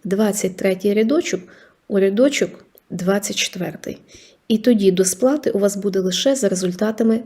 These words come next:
другого кварталу. І єдиний податок, і військовий збір. Ось таке повідомлення надходить на пошту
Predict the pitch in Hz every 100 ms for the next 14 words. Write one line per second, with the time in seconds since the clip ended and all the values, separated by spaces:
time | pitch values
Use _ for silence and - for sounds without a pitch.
0 | - 180 190 185 196 196 - 175 - -
1 | 170 175 - - 240 269 233 226 220 208
2 | 196 196 196 185 - _ - 240 - 185
3 | 175 - 180 185 - 185 175 156 - _
4 | _ _ _ _ - - - _ - -
5 | - - - - - _ _ - 302 -
6 | 233 220 220 208 208 262 311 254 220 190
7 | - 214 190 190 185 185 269 302 233 220